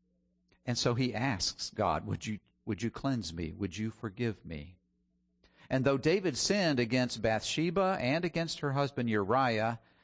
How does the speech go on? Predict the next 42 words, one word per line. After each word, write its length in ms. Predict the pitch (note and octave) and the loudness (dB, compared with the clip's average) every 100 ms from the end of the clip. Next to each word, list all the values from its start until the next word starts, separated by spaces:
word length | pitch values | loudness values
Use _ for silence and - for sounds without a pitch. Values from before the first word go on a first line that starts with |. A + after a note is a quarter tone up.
| _ | _
David 240 | C3 C#3+ C#3+ | 0 2 2
knows 240 | C3 C3 | 2 4
that 160 | A2+ A2 | 4 2
in, 160 | A2 - | 0 -6
in 140 | A2+ G#2 | -6 0
sinning 280 | E3 F3 | 0 2
against 440 | C3 A2+ G#2+ F#2+ F2 | 0 0 -2 -6 0
them, 400 | D3+ G#3+ A3+ G#3 _ _ _ _ _ _ | 2 2 0 -6 _ _ _ _ _ _
he 100 | A2+ | -6
sinned 220 | - B2+ | -2 0
against 260 | A2+ G#2 - | 0 -2 0
God. 320 | F2 C2+ - - _ _ _ _ _ _ _ _ _ G2 | -2 -2 -6 -16 _ _ _ _ _ _ _ _ _ -12
And 80 | |
so 140 | F#2 F#2+ | -2 -2
he 80 | F#2 | 0
asks 180 | F2 | -4
God 240 | - F2 E2 | -4 -8 -8
to 100 | - | -14
forgive 340 | F2+ F2 D2+ | -12 -8 -8
him. 200 | D2 G#2+ _ _ _ _ _ - | -10 -20 _ _ _ _ _ -8
And 120 | A2+ | -2
he 80 | A2+ | -2
talks 400 | - D3 D#3 - | 2 2 2 -2
about 420 | F#2+ G#2 G2 - | 2 2 2 0
God's 220 | A2 G2 - | 0 0 -2
forgiveness 540 | G2+ G#2+ F#2 G2 - | -2 0 0 -2 -4
when 140 | G#2 | -4
he 180 | F#2+ F#2+ | -2 -2
asks 360 | G#2 G2 - - | -2 -2 -4 -10
to 100 | E2+ | -10
be 100 | F#2 | -8
washed 480 | F2+ D#2 D#2+ - - | -4 -6 -6 -12 -16
and 100 | F2+ | -16
cleansed. 600 | - F#2 E2+ - - - _ _ _ _ _ _ _ _ _ _ _ - | -8 -8 -8 -14 -16 -16 _ _ _ _ _ _ _ _ _ _ _ -4
You 80 | A#2 | -2
see, 160 | C3 | 0
just 220 | G#2+ D#3+ D#3 | 2 2 2
like 220 | D3 A#2+ | 0 2
David, 560 | D3+ C#3+ A2 A2 A2+ - | 4 4 4 2 0 -6
you 200 | A2+ D#3+ | 0 2
and 80 | C#3 | 4
I, 400 | A#2+ A#2+ A#2+ | 4 4 2